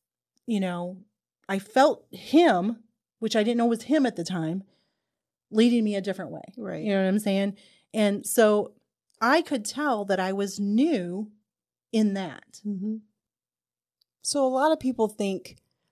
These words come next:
Speaker 2: "I can't attain this because there's so many things that I have to live up to,"
Speaker 1: Mm-hmm.
Speaker 2: which is true.
Speaker 1: Yeah.
Speaker 2: But it's because you're thinking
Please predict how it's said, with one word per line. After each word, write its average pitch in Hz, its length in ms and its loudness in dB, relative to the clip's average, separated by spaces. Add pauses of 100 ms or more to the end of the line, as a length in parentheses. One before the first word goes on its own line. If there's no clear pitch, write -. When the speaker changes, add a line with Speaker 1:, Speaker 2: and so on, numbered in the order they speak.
(920)
Speaker 2:
"I 220 80 -2
can't 240 420 -2
attain 202 480 0
this 165 300 2
because 170 460 -2
there's 170 240 0
so 196 360 4
many 190 280 2
things 170 400 0
that 165 120 -4
I 165 100 2
have 165 160 -2
to 165 80 -2
live 165 140 -4
up - 180 -2
to," - 260 -10 (120)
Speaker 1:
Mm-hmm. 185 260 -16
Speaker 2:
which 349 180 4
is 415 100 -2
true. 311 380 4
Speaker 1:
Yeah. 190 160 -2 (880)
Speaker 2:
But 240 160 2
it's 240 180 0
because 240 300 2
you're 233 80 0
thinking 220 500 0